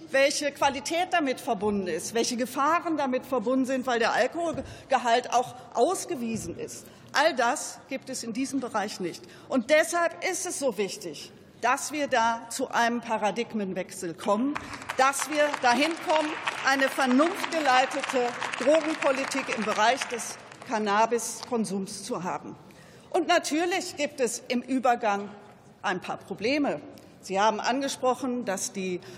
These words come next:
äh, äh, die, ähm, wie heißen die, Social Clubs, dass sie nicht sofort zu, zur Verfügung stehen. Ja, das ist normal. Wir fangen neu an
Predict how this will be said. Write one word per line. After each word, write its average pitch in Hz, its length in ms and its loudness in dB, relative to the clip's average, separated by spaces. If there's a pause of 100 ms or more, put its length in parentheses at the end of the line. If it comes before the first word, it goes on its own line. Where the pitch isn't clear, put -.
(120)
äh, 175 280 0
äh, 156 40 -4 (1080)
die, 180 200 -6 (160)
ähm, 160 400 -2 (1700)
wie 165 80 -4
heißen 196 240 -4
die, 185 220 -4 (800)
Social 285 400 0
Clubs, - 520 -2 (420)
dass 262 220 2
sie 302 120 2
nicht 294 180 -2
sofort 311 420 2
zu, 269 100 -6 (260)
zur 269 160 -2
Verfügung 202 480 -2
stehen. - 380 -8 (800)
Ja, 262 240 2 (920)
das 202 160 -4
ist 220 140 -6
normal. 240 540 2 (300)
Wir 214 100 -2
fangen 220 340 0
neu 226 320 6
an 302 240 2